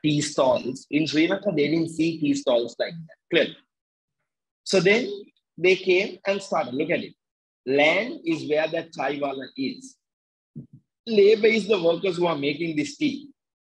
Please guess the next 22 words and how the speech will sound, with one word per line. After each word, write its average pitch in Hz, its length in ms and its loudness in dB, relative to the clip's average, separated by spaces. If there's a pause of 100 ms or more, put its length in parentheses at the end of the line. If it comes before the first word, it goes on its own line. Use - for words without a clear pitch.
(360)
Capital 208 460 0
is 196 160 -4
the 196 80 -2
money 143 320 -4
that 175 200 -4
was 170 200 -4
needed 151 480 -2
to 139 60 -10
come 131 180 -4
up 139 140 -6
with 139 140 -6
this 139 220 -6
truck - 220 -2 (120)
concept. 139 440 -6 (100)
Clear? 170 240 4 (720)
But 160 160 4
all 190 280 4
of 262 140 -8
that 233 200 -4
would 185 180 -6
be 214 80 -2
useless 160 760 -6